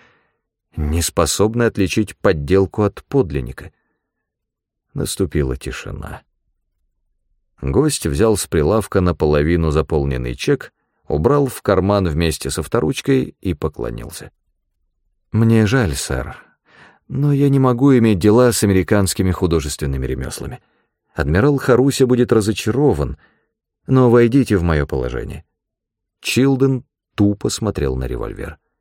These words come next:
«Всего хорошего, сэр», сказал посетитель. «Последуйте моему совету, привлеките эксперта. Ваша репутация,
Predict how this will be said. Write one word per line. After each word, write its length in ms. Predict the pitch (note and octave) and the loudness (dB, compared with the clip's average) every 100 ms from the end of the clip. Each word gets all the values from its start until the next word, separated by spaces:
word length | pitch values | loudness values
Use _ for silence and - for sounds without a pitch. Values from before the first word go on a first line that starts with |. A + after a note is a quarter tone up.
| _ _ _ _ | _ _ _ _
«Всего 320 | - B2+ A#2+ | -2 2 2
хорошего, 480 | A2+ A#2+ A2+ - C2 | 2 -2 -4 -6 -10
сэр», 280 | - C#2 - _ _ _ | -10 -14 -18 _ _ _
сказал 400 | - A2+ F#2+ E2+ | -2 0 2 0
посетитель. 560 | - - - - - - _ _ _ _ _ | -4 -8 -8 -12 -14 -20 _ _ _ _ _
«Последуйте 600 | D3+ - C#3 B2 A2+ G#2+ | -2 0 0 2 0 0
моему 260 | F#2 D2+ C#2+ | 0 0 -4
совету, 500 | C2+ A#1+ - - _ _ - | -8 -10 -12 -16 _ _ 0
привлеките 600 | D#3+ D3+ D3 C#3 - D#2 | 2 2 2 0 -2 -4
эксперта. 520 | - - C#2 - - _ _ _ _ _ _ | -4 -8 -8 -10 -20 _ _ _ _ _ _
Ваша 360 | C#2+ G#2+ D3 D3+ | 0 0 2 0
репутация, 920 | D3+ A2 - A#2 C#3 - C#3+ C3+ | 2 -2 0 0 0 0 2 2